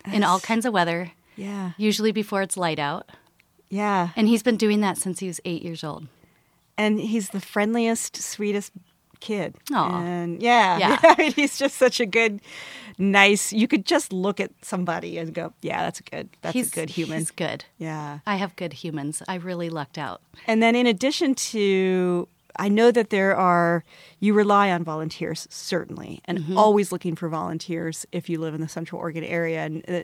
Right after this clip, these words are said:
Speaker 2: over, well, I think I know at least in twenty twenty-one, um,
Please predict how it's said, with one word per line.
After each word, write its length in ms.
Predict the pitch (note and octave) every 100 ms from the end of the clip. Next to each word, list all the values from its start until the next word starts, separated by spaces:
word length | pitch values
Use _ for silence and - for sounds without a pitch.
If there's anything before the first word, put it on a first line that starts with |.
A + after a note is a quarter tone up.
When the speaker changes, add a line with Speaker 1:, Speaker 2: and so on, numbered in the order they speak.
| -
Speaker 2:
over, 400 | F#3+ F3 F#3+ F3+ - - - - _ - -
well, 100 | E3
I 40 |
think 220 | D#3+ F3 D3+
I 120 | F3
know 200 | E3+ E3
at 100 | E3
least 200 | F3+ -
in 60 | F3
twenty 280 | F#3 F3 E3+
twenty-one, 800 | - E3+ E3 E3 E3+ E3+ E3 D#3+ - - _
um, 520 | F3+ E3+ D#3+ D#3 D#3